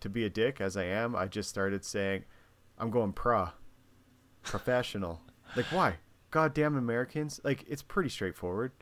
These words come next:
Speaker 2: Yeah,
Speaker 1: It's
Speaker 2: I
Speaker 1: an
Speaker 2: don't,
Speaker 1: O and
Speaker 2: it
Speaker 1: an
Speaker 2: doesn't
Speaker 1: R. It's or.
Speaker 2: Sure, I, I get it, but there are two R's. That's my thinking behind it. You know, the word story.
Speaker 1: Okay.
Speaker 2: The word story is O R,
Speaker 1: Yeah, but you're, that's
Speaker 2: right?
Speaker 1: a, that's a,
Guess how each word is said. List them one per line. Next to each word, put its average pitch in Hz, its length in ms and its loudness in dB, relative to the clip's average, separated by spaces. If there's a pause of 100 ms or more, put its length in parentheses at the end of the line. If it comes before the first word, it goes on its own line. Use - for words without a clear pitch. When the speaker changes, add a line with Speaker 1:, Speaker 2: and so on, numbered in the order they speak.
Speaker 2:
Yeah, 143 360 6
Speaker 1:
It's - 80 4
Speaker 2:
I 160 100 12
Speaker 1:
an 165 40 12
Speaker 2:
don't, 165 160 10
Speaker 1:
O 147 260 2
and 131 120 4
Speaker 2:
it - 20 6
Speaker 1:
an - 80 8
Speaker 2:
doesn't 147 180 8
Speaker 1:
R. 110 220 4
It's 120 120 -2
or. 107 420 0 (340)
Speaker 2:
Sure, 123 520 8
I, 127 240 8
I 135 60 8
get 117 220 8
it, 113 160 4
but 123 100 4
there 104 140 6
are 104 40 4
two 104 260 2
R's. 90 400 2 (100)
That's 120 180 4
my 113 160 8
thinking 101 400 0
behind 101 240 2
it. - 120 -4 (1500)
You 117 100 2
know, 107 140 4
the 110 80 6
word 113 240 8
story. 117 500 8
Speaker 1:
Okay. 139 180 6 (280)
Speaker 2:
The 131 80 10
word 120 240 10
story 110 520 6
is 98 240 2 (180)
O 101 100 4
R, 101 60 12
Speaker 1:
Yeah, 175 100 12
but 92 180 8
you're, 165 220 8
that's 165 320 12
Speaker 2:
right? 135 120 10
Speaker 1:
a, - 80 -4
that's 165 220 8
a, 143 140 6